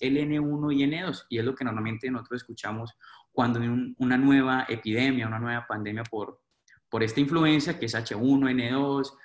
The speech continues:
H tres N dos, de aquí vienen estos nombres. En cuanto al mecanismo de transmisión, pues se va a inocular, eh, a través de alosores, primero llegando a las vías respiratorias altas, donde va, eh, hacer un proceso de descamación,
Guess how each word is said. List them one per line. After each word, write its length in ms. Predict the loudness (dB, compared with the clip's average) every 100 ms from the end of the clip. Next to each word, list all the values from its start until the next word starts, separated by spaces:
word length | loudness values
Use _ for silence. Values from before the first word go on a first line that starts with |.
| -14
H 220 | -8 -4 -4
tres 220 | -2 -2
N 180 | -2 0
dos, 240 | -2 -4 -8
de 140 | -8
aquí 240 | -8 -6
vienen 400 | -2 -2 -2 -4 -8
estos 260 | -10 -10
nombres. 480 | -8 -10 -16 -20 _ _ _ _ _ _ _ _ _ _ -20 -16 -4
En 100 | 0
cuanto 240 | 0 0
al 80 | 0
mecanismo 400 | 0 2 2 2
de 60 |
transmisión, 580 | -2 -2 -2 -2 -4 -4
pues 140 | -4 -2
se 100 | -2
va 60 |
a 20 |
inocular, 800 | 0 -2 -2 -2 0 0 -2 -12 -2
eh, 200 | 0 2
a 100 | 0
través 280 | 0 0 0
de 100 | 0
alosores, 680 | -2 -2 -4 -4 -6 -10 _ _ _ _ _
primero 280 | 2 4 4
llegando 340 | 2 0 0
a 60 | 0
las 160 | -2
vías 200 | 0 -2
respiratorias 840 | -2 -4 -4 -4 -2 -2 -2 -2 -2
altas, 420 | -2 -2 -10 -10
donde 360 | -2 0 2 0
va, 180 | -2 -4
eh, 260 | 0 0 0
hacer 180 | -4 -4
un 140 | -2 0
proceso 560 | -2 0 -2 -2 0
de 80 | -2
descamación, 760 | -2 -4 -4 -4 -4 -6 -6